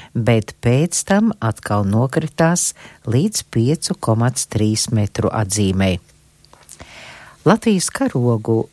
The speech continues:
gaidāmo Phjončhanas Olimpisko spēļu atklāšanas ceremonijā nesīs pieredzējušais bobslejs stūmējs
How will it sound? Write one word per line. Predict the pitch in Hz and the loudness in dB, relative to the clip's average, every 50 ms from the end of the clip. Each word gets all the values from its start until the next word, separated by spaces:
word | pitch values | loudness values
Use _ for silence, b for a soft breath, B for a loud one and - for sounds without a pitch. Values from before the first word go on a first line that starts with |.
| - | -6
gaidāmo | 123 - 131 143 127 123 135 120 120 117 117 117 113 113 110 110 113 - | -2 2 2 2 2 4 4 4 4 4 2 2 2 2 2 0 -2 -6
Phjončhanas | - - - - 135 135 131 120 - - - - 127 120 117 113 110 104 - - - - - - | -10 -8 -4 -2 0 0 0 -2 -4 -8 -4 -2 0 2 2 2 0 0 0 -2 -4 -4 -2 0
Olimpisko | 123 127 120 120 107 104 98 110 104 - - 113 110 | 2 2 2 2 0 -2 -2 -4 -6 -4 -2 0 0
spēļu | 104 - - - 120 117 117 117 117 110 110 110 98 B B B B B _ _ | 0 -2 -2 0 2 2 4 4 4 4 2 0 -2 B B B B B _ _
atklāšanas | - 120 110 - - 120 113 107 101 - - 113 104 101 101 - | -2 -2 -2 -2 -2 -2 -2 -2 -2 -2 -2 -2 -2 -2 -2 -4
ceremonijā | - - 190 180 160 151 139 131 131 123 127 123 120 117 110 107 - B B B B B B B B B B | -2 0 0 2 2 2 2 2 4 4 4 4 4 4 2 2 0 B B B B B B B B B B
nesīs | - 147 147 131 - - 135 123 - - | 0 0 0 2 0 0 -2 -2 -2 -4
pieredzējušais | - 170 180 170 123 113 98 - 120 110 110 110 104 - - 113 110 110 104 104 104 | -2 0 0 2 2 0 0 0 0 0 0 0 -2 -2 0 0 0 0 0 0 0
bobslejs | 117 123 123 - - - 107 104 104 104 - - | 0 0 0 -2 -4 -2 0 0 0 0 -2 -4
stūmējs | - - - 117 127 160 180 160 135 131 127 - - | -4 -2 -2 0 2 2 4 4 4 2 2 0 -2